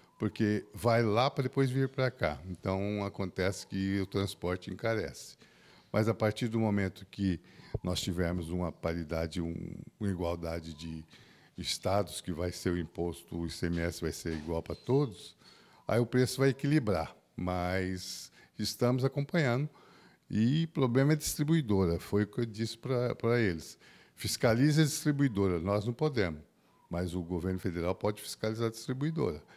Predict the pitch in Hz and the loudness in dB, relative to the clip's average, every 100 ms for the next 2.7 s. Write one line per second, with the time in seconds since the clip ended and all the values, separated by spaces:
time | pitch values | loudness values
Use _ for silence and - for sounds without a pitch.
0 | - _ 98 95 117 123 160 - - _ | -20 _ -2 4 4 4 0 -2 -20 _
1 | - 139 120 - 131 110 117 117 110 - | 4 4 4 4 4 6 6 6 4 4
2 | 110 123 135 139 160 165 | 4 6 4 2 0 2